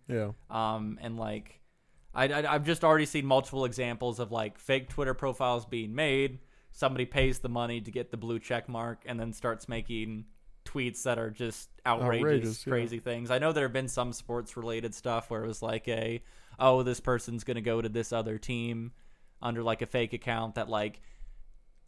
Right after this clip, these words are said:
Speaker 2: you know, the, the naming convention, I think, was even not, and then this person was, like, their, you know, their thing. Um, but it was, like, a person who, I guess, who maybe has, like,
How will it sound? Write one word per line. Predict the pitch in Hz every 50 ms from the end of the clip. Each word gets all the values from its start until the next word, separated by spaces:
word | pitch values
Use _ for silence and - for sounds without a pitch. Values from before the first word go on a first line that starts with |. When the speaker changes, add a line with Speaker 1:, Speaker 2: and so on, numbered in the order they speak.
| - - - - - -
Speaker 2:
you | - 165 147
know, | 139 123
the, | 110 139 135
the | 131 135 143
naming | 143 151 151 160 151 147 135
convention, | 127 143 131 127 127 127 123 - - 131
I | -
think, | - - 123 110
was | 123 120 113
even | 123 120 107 117 117 110 110 107 - -
not, | 123 120 117 120 117 120 123 127 127 -
and | - 120 110 113
then | 113 110 110 110 104 107
this | 127 117 -
person | - - - 117 117 113 - - 127 123 123 123 120 -
was, | - 120 104
like, | 107 107 - -
their, | 117 110 107 104 - - - - -
you | - 131 113
know, | 107 110 - -
their | - 123 117 110
thing. | - - 156 151 123 110 110 123 131 - - - - - - - - - - - - -
Um, | 113 113 110 107 107 107 104 104 104 110 - -
but | 131 127 123
it |
was, | 123 113 127
like, | 123 120
a |
person | 120 - 143 131 123 135 123
who, | 123 123
I | 113
guess, | 110 117 113 -
who | - 120 113
maybe | 104 117 123 117 104 110
has, | 113 113 113 104
like, | 110 113 110 202